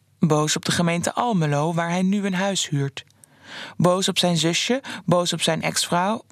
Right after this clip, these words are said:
en zij het maar een beetje. Boos op zijn buren, boos op verschillende instanties. "Ik ben zo'n beetje alles kwijt, hè,"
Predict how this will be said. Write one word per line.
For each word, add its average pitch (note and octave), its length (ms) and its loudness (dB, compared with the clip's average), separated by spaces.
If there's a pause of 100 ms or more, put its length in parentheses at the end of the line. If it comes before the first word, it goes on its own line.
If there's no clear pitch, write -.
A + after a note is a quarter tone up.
(120)
en D#3 140 2
zij C#3+ 160 0
het D3 100 -2
maar C#3 180 2
een C#3+ 100 0
beetje. C3+ 440 -4 (340)
Boos G3 300 2
op G#3+ 100 -2
zijn F#3 240 2
buren, A#3 420 2 (220)
boos A3+ 320 2
op G#3+ 120 -4
verschillende G3+ 500 0
instanties. D3 760 -2 (840)
"Ik F3 240 2
ben F#3+ 200 2
zo'n F3+ 200 0
beetje F#3 320 0
alles G3 320 -2
kwijt, G3 380 -2
hè," G3 160 -2